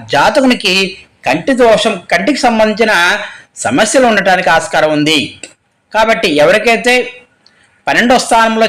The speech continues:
చంద్రుడు ఉంటారో వారు తప్పనిసరిగా ప్రతి సోమవారం దగ్గరలో ఉన్నటువంటి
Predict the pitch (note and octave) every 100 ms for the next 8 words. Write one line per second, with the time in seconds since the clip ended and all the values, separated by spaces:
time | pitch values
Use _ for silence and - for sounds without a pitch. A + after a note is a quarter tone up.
0 | - F#3+ G3 F#3+ G3+ F#3+ G3+ - - _
1 | _ _ - D#3+ D#3+ - C#3+ - A3 A#3
2 | A3 A#3 A3+ G#3 G3+ - G3 G3+ G#3 G#3
3 | A#3 C#4 - - - _ - D3 D3+ D3+
4 | A3+ C4+ A#3 A3 G3+ G3 F#3+